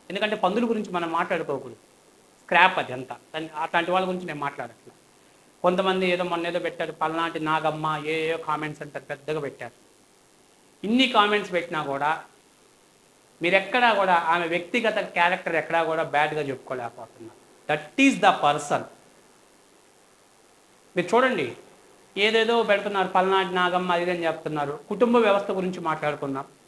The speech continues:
మీకు ఒక చిన్న ఉదాహరణ చెప్తాను. మీ కుటుంబ వ్యవస్థ గురించి చిన్న ఉదాహరణ చెప్తా. కుటుంబం అంటే ఎలా ఉండాలో కూడా చెప్తా వినండి.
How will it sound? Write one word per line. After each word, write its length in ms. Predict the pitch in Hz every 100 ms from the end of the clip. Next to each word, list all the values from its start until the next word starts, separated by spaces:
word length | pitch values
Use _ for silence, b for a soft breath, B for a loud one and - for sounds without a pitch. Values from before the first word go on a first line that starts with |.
| _ _ _
మీకు 120 | 185
ఒక 220 | 196 190 196
చిన్న 160 | 220
ఉదాహరణ 500 | 208 196 196 185 170
చెప్తాను. 400 | 156 - 143 135 - - - _ _ _ _ _ _ _
మీ 60 | 185
కుటుంబ 340 | 180 220 240
వ్యవస్థ 320 | 240 208 202 202
గురించి 240 | 190 185
చిన్న 180 | 185 185
ఉదాహరణ 460 | 170 190 185 170 156
చెప్తా. 220 | 139 147
కుటుంబం 420 | - 202 220 214
అంటే 200 | 196 190
ఎలా 160 | 185 196
ఉండాలో 360 | 185 185 180
కూడా 140 | 170 180
చెప్తా 280 | 156 -
వినండి. 400 | 160 143 139 135